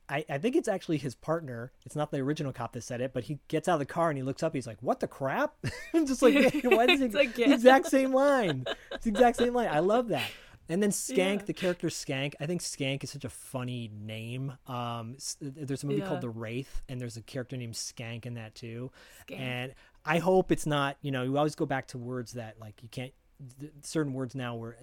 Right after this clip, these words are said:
Speaker 1: der-, uh, derived from, you know, racist terms. Or, so hopefully it's
Speaker 2: Right.
Speaker 1: not. Hopefully it's just <laughs> skank is
Speaker 2: Yeah,
Speaker 1: skank.
Speaker 2: I know, yeah.
Speaker 1: And
Speaker 2: Mm-hmm.
Speaker 1: I never used it for another connotation I know it has. But, uh,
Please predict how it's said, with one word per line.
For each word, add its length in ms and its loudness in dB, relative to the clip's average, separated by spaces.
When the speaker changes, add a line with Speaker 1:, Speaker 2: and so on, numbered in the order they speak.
Speaker 1:
der-, 300 -8
uh, 160 -8
derived 420 -6
from, 280 -10
you 80 -16
know, 160 -14
racist 380 -10
terms. 360 -10
Or, 60 -14
so 160 -8
hopefully 400 2
it's 80 -4
Speaker 2:
Right. 80 -8
Speaker 1:
not. 260 -6
Hopefully 260 -8
it's 100 -10
just 220 -16
<laughs> 180 -20
skank 340 -16
is 100 -10
Speaker 2:
Yeah, 160 -2
Speaker 1:
skank. 20 -2
Speaker 2:
I 100 -8
know, 140 -10
yeah. 100 -12
Speaker 1:
And 400 0
Speaker 2:
Mm-hmm. 120 -8
Speaker 1:
I 40 0
never 200 2
used 220 4
it 80 2
for 380 -2
another 300 -2
connotation 600 -6
I 80 -8
know 160 -8
it 80 -12
has. 280 -12
But, 180 -2
uh, 300 -2